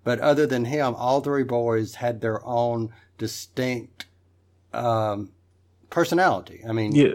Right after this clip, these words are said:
Speaker 2: yeah, it was, it was great. I, I love that. So, so you mentioned suspending, uh, disbelief. <laughs> I don't wanna keep harping on it.
Speaker 1: Okay.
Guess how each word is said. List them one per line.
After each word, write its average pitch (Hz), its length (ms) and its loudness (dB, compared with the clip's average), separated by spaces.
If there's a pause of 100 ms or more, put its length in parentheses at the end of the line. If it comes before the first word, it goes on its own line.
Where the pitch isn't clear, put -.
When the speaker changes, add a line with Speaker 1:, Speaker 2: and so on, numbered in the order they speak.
Speaker 2:
yeah, 120 260 8
it 147 80 8
was, 151 120 8
it 160 40 8
was 139 120 8
great. 110 280 6
I, 101 80 6
I 107 180 6
love 98 320 4
that. 101 280 4 (680)
So, 185 380 6 (120)
so 185 180 6
you 180 160 8
mentioned 185 480 2
suspending, 139 720 4
uh, 127 180 8
disbelief. 131 680 4 (500)
<laughs> - 0 -
I 143 520 2
don't 139 120 4
wanna 131 140 4
keep 117 200 0
harping 123 360 -2
on 120 140 0
it. 175 120 -4 (200)
Speaker 1:
Okay. 131 300 4